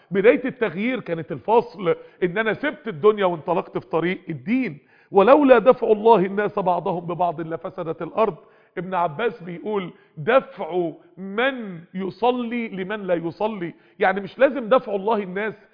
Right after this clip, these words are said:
ان في قتال ما بين اهل الحق واهل الباطل. ادفع المعصية بحجابك، ادفع المعصية بدعوتك الى الله، ادفع الفساد بقيام الليل، ادفعوا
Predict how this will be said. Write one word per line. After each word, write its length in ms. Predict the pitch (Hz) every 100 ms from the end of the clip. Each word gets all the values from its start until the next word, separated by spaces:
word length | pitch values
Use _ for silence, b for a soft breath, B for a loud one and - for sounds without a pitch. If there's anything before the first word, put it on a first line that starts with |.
| b -
ان 180 | 202 202
في 140 | 285
قتال 520 | - 226 226 254 233
ما 60 | 190
بين 200 | 196 240
اهل 200 | 226 214
الحق 320 | 180 - -
واهل 240 | 208 208
الباطل. 420 | 190 160 214 208 180
ادفع 400 | 220 - - 294
المعصية 720 | 277 214 214 208 - 262 254 - - -
بحجابك، 720 | 196 147 190 240 165 - - b b -
ادفع 480 | 320 320 - 220 202
المعصية 720 | 202 214 196 - 269 262 240
بدعوتك 580 | 165 156 175 214 208 -
الى 100 | 190
الله، 400 | 175 208 226 185 b b b
ادفع 640 | 339 320 - - 226 190 180 B B
الفساد 840 | 233 214 - 233 233 240 285 226 170 - b b -
بقيام 720 | 151 240 - 240 240 277 294
الليل، 520 | 226 226 269 247 190 -
ادفعوا 800 | 220 - _ 262 311 240 233